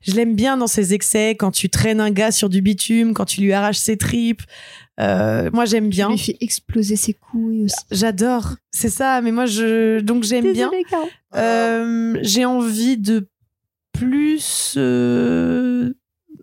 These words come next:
Speaker 1: me, enfin, je, je suis pas revenue sur M M, mais je l'ai beaucoup aimé cette saison parce qu'il nous a offert aussi des moments, euh, sur son passé que j'ai trouvé très touchants et, euh, et du coup, tu, enfin, la scène où il se retrouve, euh,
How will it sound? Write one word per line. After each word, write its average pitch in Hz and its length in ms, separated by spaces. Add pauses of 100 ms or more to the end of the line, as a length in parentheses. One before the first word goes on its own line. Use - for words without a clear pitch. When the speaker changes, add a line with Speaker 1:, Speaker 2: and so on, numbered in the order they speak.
(140)
Speaker 1:
me, 247 160 (140)
enfin, 233 260 (380)
je, 214 160
je 233 60
suis - 240
pas 311 120
revenue 302 300
sur 254 260
M 240 240
M, 262 220
mais 233 100
je 202 100
l'ai 220 60
beaucoup 233 320
aimé 254 220
cette 226 200
saison 240 340
parce 220 220
qu'il 220 220
nous 208 160
a 220 40
offert 220 340
aussi 226 260
des 202 140
moments, 214 480
euh, 185 300 (300)
sur 208 240
son 226 200
passé 240 340
que 240 60
j'ai 214 80
trouvé 190 300
très 247 220
touchants 247 520
et, 196 220
euh, 185 160 (400)
et 214 100
du 196 100
coup, 247 140
tu, - 300
enfin, - 200
la 220 120
scène 269 300
où 240 80
il 214 40
se - 140
retrouve, 226 520
euh, 214 300